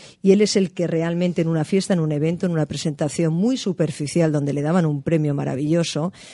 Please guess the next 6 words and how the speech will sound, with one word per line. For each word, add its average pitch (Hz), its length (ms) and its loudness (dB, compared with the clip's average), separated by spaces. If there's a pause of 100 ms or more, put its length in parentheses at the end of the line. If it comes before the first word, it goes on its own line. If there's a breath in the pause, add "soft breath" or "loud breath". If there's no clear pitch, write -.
(140 loud breath)
por 147 220 -2
mejor 143 320 -4
escritor, 151 640 0 (400 loud breath)
eh, 151 240 2
lo 151 160 4
conozco 190 580 0